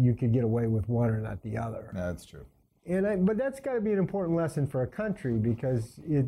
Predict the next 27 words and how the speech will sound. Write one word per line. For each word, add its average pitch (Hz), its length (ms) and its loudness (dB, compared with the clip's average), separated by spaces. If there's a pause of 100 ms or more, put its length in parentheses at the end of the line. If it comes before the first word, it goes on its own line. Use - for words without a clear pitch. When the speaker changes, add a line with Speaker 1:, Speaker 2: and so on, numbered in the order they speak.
(100)
Speaker 1:
it 147 120 2
would 131 380 2
tell 139 320 0
'em, 120 300 2 (540)
you 143 100 0
know, 127 140 2
where 147 260 2
do, 170 80 0
what 156 220 0
do 160 80 0
I 147 80 0
have 143 180 -2
to 135 80 -2
worry 135 300 4
about? 90 320 -6 (260)
You 113 140 -2
know, 107 220 -4
and, 113 260 -2
and 110 500 0 (760)
for 151 100 -2
example, 127 440 2
is 110 80 4
free 147 280 0
trade 143 420 0
a 120 140 2
substitute 120 720 -2
for 110 420 -4